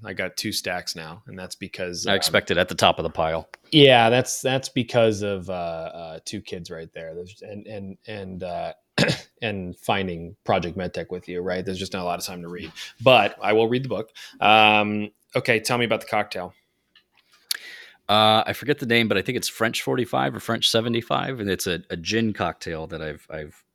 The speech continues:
Speaker 2: enjoyed. And actually, I made it for your wife when she was pregnant with your second child. It was the non-alcoholic version, though.
Speaker 1: Oh, that's right. That's
Speaker 2: With
Speaker 1: right.
Speaker 2: a bit of rosemary in it. Yep.
Speaker 1: Yes. Yeah, yeah, yeah, yeah, yeah. Yeah. I, you made three of 'em for her.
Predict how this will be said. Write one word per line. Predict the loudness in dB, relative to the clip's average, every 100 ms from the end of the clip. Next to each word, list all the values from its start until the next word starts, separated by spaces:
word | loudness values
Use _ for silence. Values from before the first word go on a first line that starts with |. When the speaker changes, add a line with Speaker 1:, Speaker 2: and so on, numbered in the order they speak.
| _ _ _ _
Speaker 2:
enjoyed. | -6 -2 -2 0
And | 0
actually, | -2 -2 -2 -2
I |
made | 0 -2
it | -4
for | -6
your | -4 0
wife | 0 0 -4
when | -6
she | -6
was | -8
pregnant | -8 -6 -8
with | -10
your | -8
second | -8 -6 -6
child. | -2 -4 -6
It |
was | -12 -8
the | -8 -2
non-alcoholic | 2 2 0 -4 -4 -4 -4
version, | -8 -8 -8
though. | -12 -14 _ -6
Speaker 1:
Oh, | -4 -2 -2 -2 -2
that's | -2 -4 -6 -8
right. | -6 -4 0 0 -2 -8 -18 _ _
That's | -4 -2
Speaker 2:
With | -2
Speaker 1:
right. | 0
Speaker 2:
a | 2
bit | 4
of | 4
rosemary | 4 4 4 4 4
in | 4
it. | 4
Yep. | 2 -2
Speaker 1:
Yes. | -2 -6 -8
Yeah, | -6 -2 0
yeah, | 0
yeah, | 0 -2 -2
yeah, | -2
yeah. | -4 -6 -8 -14 -20 -20 -20 _
Yeah. | -2 0 -2 -6 -12 _
I, | -8 -8
you | -6 -2
made | 0 -2
three | -6 -4 -2
of | -2 -4
'em | -10
for | -8 -8 -8
her. | -10 -12 -14